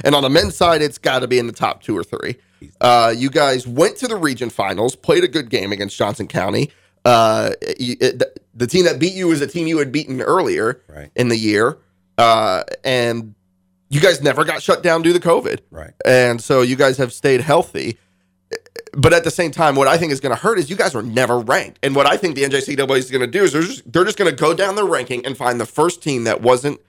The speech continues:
Speaker 1: that didn't win their region title and say, "All right, that's it."
Speaker 2: Exactly. Yeah, that, that's my fear as well.
Speaker 1: And I, what I don't understand is why,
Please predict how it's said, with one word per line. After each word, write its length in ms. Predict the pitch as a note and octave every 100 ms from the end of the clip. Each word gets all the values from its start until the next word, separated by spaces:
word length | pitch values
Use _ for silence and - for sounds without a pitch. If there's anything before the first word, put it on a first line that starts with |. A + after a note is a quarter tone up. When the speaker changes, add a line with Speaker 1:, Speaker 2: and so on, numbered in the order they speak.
| _ _ _
Speaker 1:
that 140 | B2+ A2
didn't 280 | E3+ D3+
win 160 | C#3+ D3
their 120 | C3+
region 260 | C#3 C#3+ B2+
title 240 | C#3 D3
and 80 | C#3
say, 140 | B2
"All 80 | A2+
right, 140 | F2+ -
that's 200 | G2 -
it." 140 | - -
Speaker 2:
Exactly. 480 | D2+ D#2 C#2 - B1+
Yeah, 200 | C#2+ C2+
that, 160 | D#2 -
that's 180 | F#2+
my 140 | F#2 D#2+
fear 240 | - D#2
as 100 | D2
well. 340 | D2 D2+ C#2+ - -
Speaker 1:
And 180 | E3+ -
I, 80 | - E3+
what 100 | E3
I 100 | G#3
don't 140 | C#4 F#3+
understand 400 | E3+ - E3 D3+
is 100 | C3
why, 280 | C#3 C#3